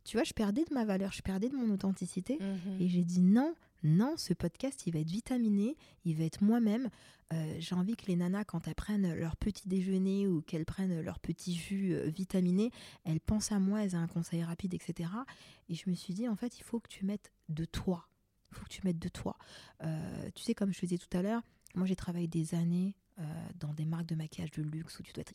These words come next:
Speaker 1: hyper corporate, tu dois montrer une image lisse et tout, c'est beau. Mais ton authenticité, en fait, c'est ce qui fait ton truc.
Speaker 2: Mhm.
Speaker 1: C'est, c'est ce qui fait la différence.
Speaker 2: Ouais, complètement.
Speaker 1: C'est ça. Un autre conseil, c'est bien sûr, bah, comme je le disais, se former. Il n'y a pas de secret.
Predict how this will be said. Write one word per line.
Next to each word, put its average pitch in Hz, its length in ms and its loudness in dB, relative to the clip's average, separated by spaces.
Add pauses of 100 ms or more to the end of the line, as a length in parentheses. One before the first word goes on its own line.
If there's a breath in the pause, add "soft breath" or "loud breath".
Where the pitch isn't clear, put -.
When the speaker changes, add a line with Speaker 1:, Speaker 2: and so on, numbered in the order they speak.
Speaker 1:
hyper 170 320 -6
corporate, 160 580 -8
tu - 100 -10
dois 156 80 -2
montrer 165 300 -4
une 160 100 2
image 165 400 -2
lisse 170 200 -2
et - 40 -20
tout, - 120 -18
c'est - 140 -6
beau. 214 260 -4 (600 loud breath)
Mais 175 300 2 (560)
ton 170 280 0
authenticité, - 680 -4
en 170 100 -2
fait, 196 220 -8
c'est - 160 -12
ce - 120 -16
qui - 140 -10
fait - 160 -6
ton 170 140 -8
truc. - 260 -16
Speaker 2:
Mhm. 226 340 -2 (140)
Speaker 1:
C'est, - 220 -8
c'est - 200 -10
ce - 120 -14
qui - 160 -14
fait 175 180 -6
la 151 100 -2
différence. 156 480 -12
Speaker 2:
Ouais, 202 140 -6
complètement. 190 540 -14 (320)
Speaker 1:
C'est 175 120 -12
ça. - 200 -12 (180)
Un 185 180 2
autre 214 240 -2
conseil, 202 380 -2
c'est - 160 -6
bien 175 200 -4
sûr, 180 200 -10
bah, 185 160 -10
comme 190 140 -2
je 185 120 -6
le 175 40 -6
disais, - 320 -6 (100)
se - 480 -4 (120)
former. 160 560 -4 (160)
Il 165 80 -2
n'y 165 140 0
a 165 80 -2 (160)
pas 175 200 -4 (100)
de 160 340 -4
secret. - 420 -12